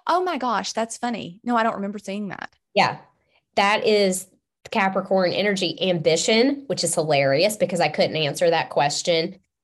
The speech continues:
Speaker 2: Structure, all that kind of stuff. That's Capricorn. And that's really big for me, right? Virgo is, like, perfectionism and details and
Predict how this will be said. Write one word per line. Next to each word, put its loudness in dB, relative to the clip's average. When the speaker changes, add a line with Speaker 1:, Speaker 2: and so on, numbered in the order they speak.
Speaker 2:
Structure, 2
all 4
that 2
kind 0
of 0
stuff. 0
That's 0
Capricorn. -4
And 4
that's -2
really 0
big 2
for 2
me, 0
right? 2
Virgo 4
is, 2
like, 0
perfectionism -2
and 0
details 2
and 2